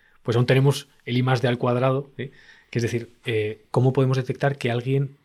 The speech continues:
está expuesto dentro de una cámara y le están coaccionando? Podemos medir su pulso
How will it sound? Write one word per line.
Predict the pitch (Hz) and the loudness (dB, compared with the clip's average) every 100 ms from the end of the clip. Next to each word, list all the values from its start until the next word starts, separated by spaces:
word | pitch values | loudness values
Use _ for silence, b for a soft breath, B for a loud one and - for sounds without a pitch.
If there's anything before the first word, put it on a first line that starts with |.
| _ - | _ -14
está | - - | -8 -4
expuesto | 120 - - 120 | -4 -4 -4 -4
dentro | 120 120 | -4 -8
de | |
una | 117 | -8
cámara | 123 139 127 | -6 -4 -4
y | |
le | |
están | 107 123 | -4 -4
coaccionando? | 113 107 107 104 98 - _ _ _ _ _ _ _ _ _ 127 _ _ _ _ | -4 -6 -8 -8 -10 -14 _ _ _ _ _ _ _ _ _ -20 _ _ _ _
Podemos | - 107 113 | -8 -4 -2
medir | 113 | -2
su | - 104 | -4 -4
pulso | 135 143 180 | -2 -2 -6